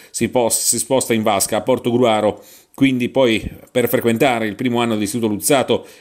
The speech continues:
prima di trasferirsi a Quinto di Treviso con i genitori per motivi di lavoro del padre. "È stato con noi dai sei ai quattordici anni", continua Borghi, poi si è spostato a Quinto e infine è portato al team veneto prima di andare a Roma e giocarsi le sue carte.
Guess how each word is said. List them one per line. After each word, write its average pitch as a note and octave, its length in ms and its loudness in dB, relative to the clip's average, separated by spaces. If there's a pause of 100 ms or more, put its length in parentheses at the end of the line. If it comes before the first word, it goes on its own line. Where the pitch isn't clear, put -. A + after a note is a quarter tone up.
prima C#3 200 4
di A#2 80 4
trasferirsi B2+ 480 0
a A2 60 -2
Quinto C#3 240 2
di A#2 100 2
Treviso B2 540 2 (100)
con C#3 140 0
i C3 60 2
genitori A#2 420 2
per A2+ 140 0
motivi A#2 280 0
di A2 60 0
lavoro G2+ 340 2
del G2+ 140 0
padre. F#2 460 0 (340)
"È C#3 100 0
stato C3 580 0 (180)
con C#3+ 180 2
noi B2+ 280 2
dai A#2+ 160 2
sei D3 180 2
ai C3 60 0
quattordici A#2 500 0
anni", G#2 260 0
continua G#2 360 0
Borghi, G2+ 340 2
poi A#2+ 260 2
si G#2+ 100 -4
è - 20 -4
spostato A2 340 -2
a G2+ 40 -2
Quinto G#2 460 -2 (200)
e A2+ 100 0
infine A2+ 280 0
è G#2 40 0
portato G#2 260 0
al G2+ 100 2
team G#2 200 -4
veneto A2+ 380 0
prima C3 240 0
di A2 80 0
andare G#2+ 220 2
a G2+ 40 2
Roma G2 320 0 (160)
e - 80 -2
giocarsi G#2 480 0
le G2 60 0
sue F#2 160 -2
carte. F2+ 440 -2